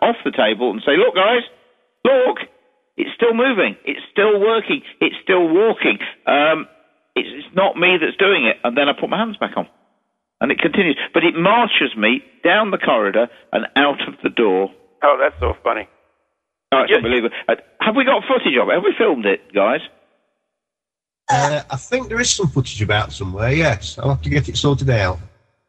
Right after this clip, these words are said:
Speaker 1: It would be really, really, really good for us to put that on, on either the website or Facebook or, or, or actually on, um, um, YouTube or something like that. 'Cause honestly, Ron, it, it's, it's, it's genuine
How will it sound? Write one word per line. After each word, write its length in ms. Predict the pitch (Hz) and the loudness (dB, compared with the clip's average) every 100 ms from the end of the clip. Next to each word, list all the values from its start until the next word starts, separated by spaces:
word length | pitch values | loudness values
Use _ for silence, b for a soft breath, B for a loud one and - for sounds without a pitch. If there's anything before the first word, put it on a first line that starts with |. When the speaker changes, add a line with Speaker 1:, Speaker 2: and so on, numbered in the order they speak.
| _ - | _ -2
Speaker 1:
It 140 | 156 | 0
would 160 | 160 165 | 2 0
be 60 | 160 | 2
really, 680 | 165 160 202 208 196 185 | 0 2 2 2 2 0
really, 600 | 165 170 196 196 170 165 | -4 -2 2 2 4 2
really 640 | 156 165 190 196 190 151 143 | 0 0 2 2 2 2 0
good 320 | 156 143 113 - | 2 0 0 -2
for 100 | 120 | -4
us 60 | - | -4
to 80 | |
put 220 | 120 151 113 | -4 -2 0
that 200 | 117 123 | 0 0
on, 340 | 113 110 113 | 0 -2 -4
on 300 | 95 104 107 | -2 -2 0
either 240 | 104 104 | 0 0
the 60 | 101 | 0
website 680 | 123 123 - 113 113 113 92 | 0 0 0 0 0 0 0
or 260 | 90 90 - B B - | 0 -2 -6 B B 0
Facebook 260 | 131 123 - | 0 2 2
or, 180 | 120 117 | 2 2
or, 200 | 131 131 | 2 2
or 160 | 139 131 | 2 2
actually 380 | 160 - 123 | 0 0 0
on, 340 | 117 117 117 113 | 2 0 -2 -2
um, 280 | 113 110 - | -2 -2 -4
um, 300 | 107 110 107 | 0 0 0
YouTube 460 | 131 135 - 101 95 | 0 0 2 0 0
or 40 | |
something 200 | 107 110 | -2 -2
like 140 | 107 107 | 0 0
that. 120 | 101 B B | -2 B B
'Cause 120 | 170 - | -2 2
honestly, 440 | 240 226 160 113 - - | 2 2 0 -2 -6 -2
Ron, 220 | 123 127 | 0 0
it, 160 | 139 - | -2 -2
it's, 160 | 139 143 - - | -2 -4 -6 -4
it's, 180 | - - - | -4 -2 0
it's 180 | 139 - | 0 2
genuine 520 | 139 135 104 95 | 2 2 0 0